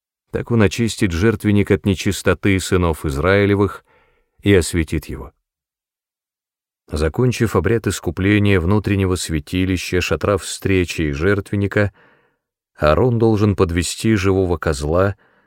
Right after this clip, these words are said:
возложить обе руки ему на голову и, исповедав над ним все проступки и преступления сынов Израилевых, все их грехи, перенести их на голову козла.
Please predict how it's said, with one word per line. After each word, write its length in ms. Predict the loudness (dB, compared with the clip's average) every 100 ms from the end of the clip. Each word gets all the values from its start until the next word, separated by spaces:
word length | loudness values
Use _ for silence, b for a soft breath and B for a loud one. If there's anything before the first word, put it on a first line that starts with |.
| _ _ _ -4
возложить 640 | -2 0 2 2 0 0
обе 180 | 0 2
руки 280 | 0 0 0
ему 220 | 2 2
на 140 | 0
голову 600 | -2 -2 0 0 0 -2 -2 b b b b _ _ _
и, 200 | -2 0
исповедав 640 | 0 -2 -2 0 0 -2 -2
над 220 | -2 0
ним 320 | 0 2 0
все 260 | -2 -4 -2
проступки 720 | 0 0 0 -4 -4 -4 -2
и 80 | 0
преступления 960 | 0 -2 -2 -2 0 2 2 2 0
сынов 500 | 0 0 0 0 -2
Израилевых, 960 | -6 0 2 2 2 2 0 -2 -12 _
все 240 | -8 -4 -4
их 180 | -4 -4
грехи, 640 | -2 -2 -2 0 0 -2 b b b b b _ _ -6
перенести 880 | 0 2 2 0 -4 -2 0 2 2
их 400 | 0 -4 -16 _ _ _
на 160 | 0 0
голову 460 | 2 2 2 -2
козла. 540 | -4 -4 -4 -4 -4